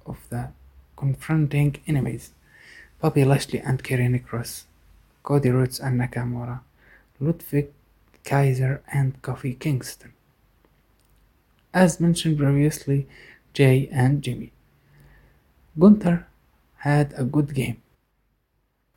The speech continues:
The strong confrontation between C M Punk and Cody Rhodes was good. In the end,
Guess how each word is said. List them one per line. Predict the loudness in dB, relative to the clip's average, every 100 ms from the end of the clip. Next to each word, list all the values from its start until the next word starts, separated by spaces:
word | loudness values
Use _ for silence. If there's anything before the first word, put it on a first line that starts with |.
| _ _ _ _
The | -4
strong | 0 4 6 6
confrontation | 4 2 0 -2 -2 -2 -2 0
between | 0 -2 -2 -2
C | -2 -2
M | 0 0
Punk | 0 -2
and | -2 -2 -4
Cody | -4 -2
Rhodes | -2 -4 -6
was | -6 -6
good. | -8 -12 -16 _ _ _ _
In | 0
the | 2 2
end, | 2 0 0